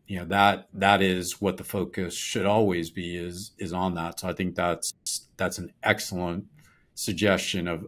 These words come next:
of a starting point for the success. And it, it kinda leads me into the next question I was gonna ask you, which I,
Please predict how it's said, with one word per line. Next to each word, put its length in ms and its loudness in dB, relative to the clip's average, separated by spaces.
of 120 -10
a 60 0
starting 420 0
point 320 -8
for 180 -8
the 160 -6
success. 640 -4
And 260 -8
it, 220 -2
it 100 -6
kinda 180 2
leads 240 6
me 100 4
into 180 0
the 80 0
next 240 0
question 320 -2
I 40 -2
was 100 -6
gonna 120 -2
ask 300 -2
you, 100 -2
which 180 -4
I, 160 0